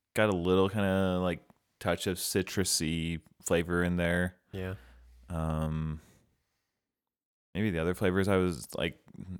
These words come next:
Speaker 1: it was just kind of, like, a combination of the coriander and the, the lemon verbena that,
Speaker 2: Mm-hmm.
Speaker 1: um,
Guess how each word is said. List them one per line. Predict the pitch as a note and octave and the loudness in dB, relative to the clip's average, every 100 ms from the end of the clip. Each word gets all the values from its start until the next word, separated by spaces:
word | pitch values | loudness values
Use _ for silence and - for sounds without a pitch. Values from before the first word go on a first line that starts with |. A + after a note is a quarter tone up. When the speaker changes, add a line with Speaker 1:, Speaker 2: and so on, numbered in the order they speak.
| - | -8
Speaker 1:
it | |
was | E2+ E2 | -6 -4
just | E2+ | -6
kind | - E2+ | -4 -2
of, | |
like, | E2+ E2+ | -2 -4
a | |
combination | - F2 D#2+ D#2 - | -6 -4 -2 -2 -2
of | D#2+ | -4
the | D#2 | -6
coriander | - - E2+ E2 D#2 D#2 D#2+ | -8 -6 -4 -2 -4 -4 -4
and | E2 D#2+ | -4 -4
the, | D2+ D2 C#2+ C#2+ D2 _ - | -6 -6 -6 -8 -12 _ -14
the | D#2 | -8
lemon | D2+ D#2+ | -6 -6
verbena | D#2 D2+ E2 F2 G2 F#2 G2 F#2+ F2+ | -6 -6 -4 -4 -2 -2 -2 -2 -2
that, | D2+ - - _ _ _ - | -4 -6 -20 _ _ _ -12
Speaker 2:
Mm-hmm. | F2+ G2 - - - - - E2 | -8 -10 -10 -18 -20 -20 -12 -6
Speaker 1:
um, | D#2+ D#2 D2+ | -6 -4 -8